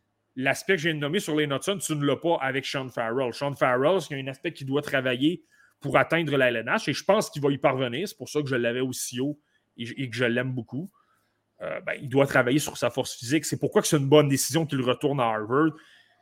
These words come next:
Il y a moins de matchs, donc il a le temps de travailler davantage dans le gymnase. De, tu sais, au lieu de jouer trois ou quatre matchs par semaine, de faire de l'autobus, de te promener dans le... au Cap-Breton, à Halifax ou, euh,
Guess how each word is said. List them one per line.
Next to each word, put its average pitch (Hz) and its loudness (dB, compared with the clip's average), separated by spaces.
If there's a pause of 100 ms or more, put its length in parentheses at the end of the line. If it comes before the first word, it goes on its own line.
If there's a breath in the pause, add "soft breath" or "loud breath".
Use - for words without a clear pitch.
(220 soft breath)
Il 135 4
y - 8
a 143 10
moins 175 8
de 165 4
matchs, 175 6
donc 143 0
il 143 0
a - 4
le 135 0
temps 180 4
de 165 6
travailler 147 4
davantage 196 6
dans 160 2
le 143 2
gymnase. 139 2
De, 120 -2 (400)
tu 294 4
sais, 339 8
au 302 8
lieu 226 2
de 220 -2
jouer 170 4 (760)
trois 202 2
ou 233 4
quatre 180 2
matchs 180 2
par - -2
semaine, 165 0
de 143 2
faire 220 2
de 214 0
l'autobus, 156 2
de 143 0
te 147 -6
promener 175 -2
dans 175 2
le... 143 0
au 139 -2
Cap-Breton, 180 2
à 147 6
Halifax 151 0
ou, 127 -8
euh, 117 -6